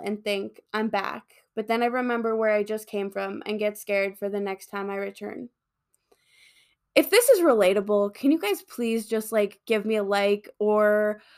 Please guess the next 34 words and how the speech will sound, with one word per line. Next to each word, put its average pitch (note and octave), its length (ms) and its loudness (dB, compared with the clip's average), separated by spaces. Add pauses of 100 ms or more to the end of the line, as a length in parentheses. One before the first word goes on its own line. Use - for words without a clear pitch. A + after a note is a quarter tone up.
(480)
comment B3+ 680 2
below A3 560 4
and G3+ 220 -2
just G#3+ 160 -8
be G#3+ 120 -2
like, G3+ 280 -2
"Yeah, A3+ 340 2
like, G#3+ 240 -6
I G#3 140 -2
get A3 320 2
it. - 200 4
I'm G#3+ 160 -2
here A3+ 240 2
with A3 240 0
you, C4 120 0
<laughs> - 0 -
sister." C#4 560 10
Like, C4+ 400 4 (680)
uh, - 60 -6 (320)
it's B3+ 240 2
relatable. G#3+ 800 -4 (580)
'Cause C#4+ 160 -2
sometimes, F4+ 760 -2 (160)
like, A3 240 -8 (140)
I A3+ 100 2
just C4+ 240 -6
get A#3+ 160 0
in C#4 160 0
my B3+ 140 -2
own A#3+ 160 -4
head G#3+ 380 -6 (1200)
and A3 120 -6
I'm A3+ 140 -6
like, G#3 260 -6